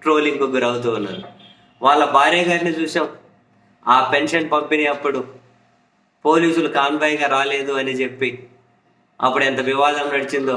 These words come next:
వివాదం in the sense ఎంత వైరల్ అయిందో. And చంద్రబాబు నాయుడు గారు కూడా ఈ మినిస్టర్ గారి నుంచి వివరణ అడిగారు అని టీడీపీ మీడియా అయితే రాసుకుంటూ వచ్చారు.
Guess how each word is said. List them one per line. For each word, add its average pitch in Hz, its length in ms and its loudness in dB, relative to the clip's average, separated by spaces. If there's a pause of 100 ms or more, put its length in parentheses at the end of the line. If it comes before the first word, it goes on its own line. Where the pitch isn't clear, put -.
(160)
వివాదం 135 400 0
in 147 80 -4
the 151 100 -2
sense 208 240 -4 (360)
ఎంత 135 160 0
వైరల్ 143 380 2
అయిందో. 139 380 -4 (580)
And 170 100 0
చంద్రబాబు 170 460 2
నాయుడు 170 160 0
గారు 160 220 0
కూడా 156 400 0 (420)
ఈ 143 60 0
మినిస్టర్ 160 400 0
గారి 147 260 0
నుంచి 143 220 -4
వివరణ 143 380 -2
అడిగారు 143 340 -2
అని 139 200 -2
టీడీపీ 147 500 -4
మీడియా 135 400 -2
అయితే 127 200 -4
రాసుకుంటూ 127 460 -4
వచ్చారు. 120 400 -6